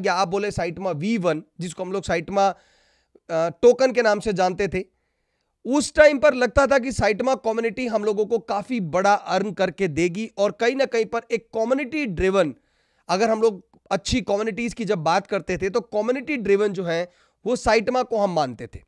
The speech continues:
Saitama ने हालांकि वेब थ्री टेक्नोलॉजी के अंदर काफी बड़ा काम तो किया, लेकिन क्रिप्टो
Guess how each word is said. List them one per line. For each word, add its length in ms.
Saitama 460
ने 60
हालांकि 640
वेब 300
थ्री 140
टेक्नोलॉजी 640
के 120
अंदर 200
काफी 420
बड़ा 300
काम 380
तो 180
किया, 380
लेकिन 580
क्रिप्टो 600